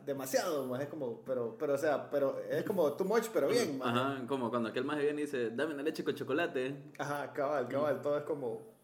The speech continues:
Speaker 1: so-, o sobreexagerado, pero, pero bien hecho, pues.
Speaker 2: Sí, no, todo está bien hecho.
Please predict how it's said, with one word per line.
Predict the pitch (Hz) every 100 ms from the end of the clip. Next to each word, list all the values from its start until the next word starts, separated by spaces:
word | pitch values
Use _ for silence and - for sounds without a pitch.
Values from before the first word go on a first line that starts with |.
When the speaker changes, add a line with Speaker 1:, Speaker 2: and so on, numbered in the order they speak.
| _ _ _
Speaker 1:
so-, | - - -
o | 131
sobreexagerado, | 123 139 123 120 131 127 156 180 -
pero, | 123 113 104 101
pero | - 120
bien | 139 180
hecho, | 165 113
pues. | 120 117 120
Speaker 2:
Sí, | 156 180
no, | 131 139 127 101
todo | 123 127
está | 127
bien | 131 113
hecho. | 127 123 95